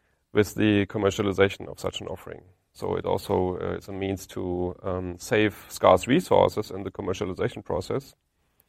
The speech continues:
Uh, they only utilized if there is at least on a small scale, uh,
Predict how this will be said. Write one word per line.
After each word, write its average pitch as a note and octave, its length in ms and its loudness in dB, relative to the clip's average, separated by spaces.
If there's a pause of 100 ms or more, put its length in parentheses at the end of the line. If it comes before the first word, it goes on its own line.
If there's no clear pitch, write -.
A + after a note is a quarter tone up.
(400)
Uh, G2+ 200 -2
they G2 200 8
only A2+ 240 8
utilized A2 640 8
if C3+ 400 2 (220)
there G2 120 6
is F#2 160 2
at F#2 140 -4
least G#2 420 -2 (240)
on G2+ 160 0
a F2+ 60 0
small B2 260 10
scale, F2+ 460 2 (960)
uh, G2 320 2